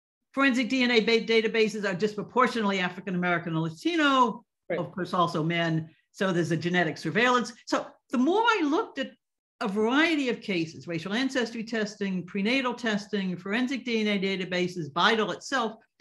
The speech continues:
Speaker 1: the more it just didn't sort into a liberal, conservative, Democratic, Republican. It just, and if you look at the surveys, it doesn't work.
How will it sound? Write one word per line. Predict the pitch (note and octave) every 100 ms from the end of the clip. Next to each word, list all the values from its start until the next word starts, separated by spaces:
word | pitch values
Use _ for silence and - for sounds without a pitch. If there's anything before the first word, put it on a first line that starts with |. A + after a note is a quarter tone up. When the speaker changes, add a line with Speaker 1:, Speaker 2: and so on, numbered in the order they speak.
| _ _ _ -
Speaker 1:
the |
more | A#3 C4 D#4 D#4+
it | C4 G3+
just | D#4+ C4 F3+
didn't | F4+ E4+ A3
sort | - - F4 F3+ - - _ _ _ _
into | A3 G#3+ A3+ G3+
a | G3 F#3
liberal, | F3+ A3+ G#3 G#3+ F#3+ F3+ - _ _ _ _ _
conservative, | G3+ A3 G3+ F3+ F3+ D#3+
Democratic, | F3 E3+ D#3+ E3 D3+
Republican. | D#3 C#3+ C#3+ B2 - D3+
It |
just, | D#3+ B3+ - _ _ _ _
and | A#3+
if | A3
you | D4+
look | E4+
at | C4
the |
surveys, | A3 E4 F#4+ C4 A3+ G#3 G3+ - - _ _ _ _ _ _ _ _ _ -
it |
doesn't | G#3 F3+
work. | D#3 -